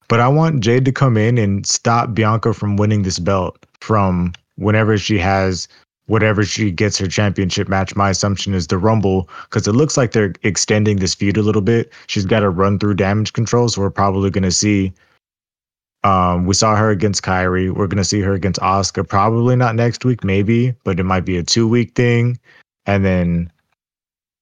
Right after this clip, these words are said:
you know, I guess they're just gonna give her the championship match, but I feel like they might have to do something to make her earn it. So maybe she ends up in some type of match, 'cause I feel like Charlotte's not gonna lay down and be like,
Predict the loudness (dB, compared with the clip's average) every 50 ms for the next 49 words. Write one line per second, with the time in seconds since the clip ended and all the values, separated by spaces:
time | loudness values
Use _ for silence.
0 | _ _ -4 -2 0 0 0 0 -2 -2 -4 -8 -12 _ _ _ _ _ _ _
1 | _ _ -20 -20 _ _ -4 -2 0 2 2 2 2 2 2 2 2 2 2 0
2 | 0 2 2 0 2 2 2 2 2 2 0 2 2 0 0 2 2 0 0 0
3 | 0 0 0 0 0 0 2 0 0 -2 -6 -6 -4 -2 -2 0 -2 -2 -4 -8
4 | -8 -6 -6 -4 -2 0 -2 0 0 0 0 0 0 0 0 0 -2 -4 -6 -6
5 | -4 -4 -2 -2 0 0 -2 0 0 -2 0 0 0 0 0 -2 -2 -4 -2 -2
6 | 0 0 0 2 2 0 0 -2 -4 -8 _ _ _ _ _ _ _ _ -4 -2
7 | 0 2 2 2 2 2 0 0 0 0 0 0 0 0 0 0 -2 -2 -2 -2
8 | -2 0 -2 0 0 0 -2 -2 -2 -4 -2 -2 -2 -2 -4 -4 -4 -2 -2 -2
9 | 0 0 0 0 0 -2 -2 0 2 2 2 2 0 -2 -2 -2 -2 -2 -2 -2
10 | -2 -2 0 0 0 0 0 0 0 2 2 2 0 0 -2 -2 -2 -2 0 0
11 | -2 -2 -4 -8 -12